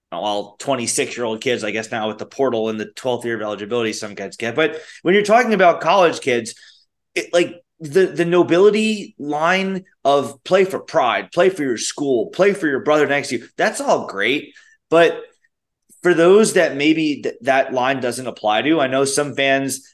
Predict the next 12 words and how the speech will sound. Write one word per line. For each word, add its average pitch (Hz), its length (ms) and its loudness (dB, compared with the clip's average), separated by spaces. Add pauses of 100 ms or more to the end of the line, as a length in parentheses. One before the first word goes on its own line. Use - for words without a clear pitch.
(120)
I, - 200 -4
I 101 120 -4
saw 151 320 2
with 123 160 -2
my 117 100 0
own 113 160 -2
eyes, 110 340 -2
some 123 180 -8
fans 127 440 -2
were 120 100 -4
very 123 280 0
unhappy 117 720 -6